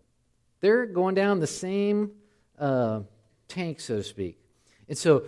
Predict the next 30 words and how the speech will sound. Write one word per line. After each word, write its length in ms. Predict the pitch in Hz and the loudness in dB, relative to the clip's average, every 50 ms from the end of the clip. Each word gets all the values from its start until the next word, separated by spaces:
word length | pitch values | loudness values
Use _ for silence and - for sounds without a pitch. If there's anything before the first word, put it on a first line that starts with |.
| - - | -2 2
real 160 | 180 220 262 | 6 6 6
important 360 | 254 - - 214 196 160 139 | 6 6 4 2 2 2 -2
for 160 | - - 147 | -2 2 2
us 180 | 160 180 - - | 2 2 2 -2
reading, 300 | 147 170 180 135 113 110 | -2 -2 -2 -2 -2 -4
because, 380 | 120 127 - 156 139 131 - - - _ _ _ _ _ - | -4 -2 0 0 0 0 -2 -6 -18 _ _ _ _ _ 2
uh, 180 | 160 156 147 | 4 6 6
this 200 | 147 185 202 196 | 6 6 4 4
is 120 | 220 180 151 | 2 -2 2
written 320 | 165 185 196 160 170 170 156 | 4 4 4 2 0 -6 -6
to, 420 | - - 160 147 143 139 131 - - - - - | -2 0 4 6 6 6 6 4 -2 -14 -8 -2
uh, 120 | 151 147 | -2 2
the 120 | 131 139 | 2 2
remnants 560 | 123 117 139 160 185 196 185 160 143 139 - - | 2 2 2 2 2 2 0 0 -2 -2 -2 -4
of 160 | 123 117 113 | -4 -4 -4
Judah, 540 | 107 123 151 202 240 196 113 90 87 98 101 _ _ _ _ _ _ _ _ _ _ _ _ _ _ _ _ _ _ _ | -4 -2 0 2 2 2 0 -2 -4 -10 -12 _ _ _ _ _ _ _ _ _ _ _ _ _ _ _ _ _ _ _
God's 300 | - 147 156 165 143 120 | -2 0 2 2 2 0
people, 640 | - - 139 127 123 - 117 104 95 107 123 120 - _ _ _ _ _ _ - | -4 -4 -2 -2 -2 -2 -2 -2 -2 -2 -4 -6 -8 _ _ _ _ _ _ -6
and 180 | 143 139 139 | -4 -4 -4
tells 340 | 135 - 175 165 151 135 123 | -2 0 2 2 2 2 0
this 220 | 135 147 170 160 - | 0 0 0 0 -2
story. 500 | - - 175 185 190 139 107 92 85 80 - _ _ _ _ _ _ _ _ | -4 -2 0 0 2 0 0 -2 -4 -8 -14 _ _ _ _ _ _ _ _
And 180 | 135 143 143 | -8 -8 -8
so, 540 | - - - 175 170 151 143 143 135 - - - - _ _ - | -6 -2 2 4 6 6 6 4 2 0 -6 -20 -20 _ _ -6
uh, 380 | 151 156 120 127 123 117 113 117 - | -4 -2 -2 -2 -2 -2 -4 -6 -6
it's 180 | 135 - - | -6 -4 -2
also 360 | 175 214 262 254 - 180 143 131 | 0 0 0 0 2 0 0 2
written 340 | 123 135 143 139 139 135 127 | 4 4 4 4 2 -4 -6
to 240 | - - 135 139 139 | -2 0 0 2 4
us, 460 | 175 233 214 117 98 - - - | 4 4 4 2 0 -4 -10 -14